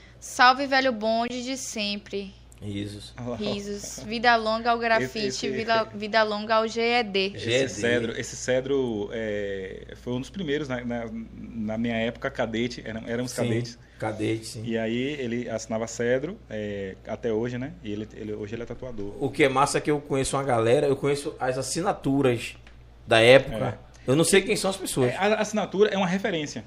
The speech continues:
Speaker 2: Hum.
Speaker 3: Porque hoje, hoje a, a, tem pessoas que fazem o grafite que não precisa nem assinar, né?
Speaker 2: Sim.
Speaker 3: Porque o traço dele já
Speaker 2: Já,
Speaker 3: é uma
Speaker 2: já.
Speaker 3: assinatura.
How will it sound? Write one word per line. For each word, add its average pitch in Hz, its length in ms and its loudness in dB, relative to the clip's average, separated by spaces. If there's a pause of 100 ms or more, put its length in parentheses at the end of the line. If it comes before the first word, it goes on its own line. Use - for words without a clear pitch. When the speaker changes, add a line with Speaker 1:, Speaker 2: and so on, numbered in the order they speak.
Speaker 2:
Hum. 110 280 -4
Speaker 3:
Porque 139 480 4
hoje, 160 320 0
hoje 156 340 0 (160)
a, - 340 -8
a, - 60 -12 (160)
tem 139 100 -6
pessoas 139 240 -6
que - 60 -16
fazem 135 160 0
o 135 40 0
grafite 135 380 -2
que 196 60 -8
não 185 40 -6
precisa 185 120 -6
nem 202 100 0
assinar, 180 400 -4 (800)
né? 160 180 -8 (280)
Speaker 2:
Sim. 120 260 -4
Speaker 3:
Porque 156 240 -2
o 180 80 0
traço 214 360 4
dele 165 400 0 (120)
já 139 200 0
Speaker 2:
Já, - 60 10
Speaker 3:
é 165 40 4
uma 196 100 2
Speaker 2:
já. - 60 6
Speaker 3:
assinatura. 147 380 -2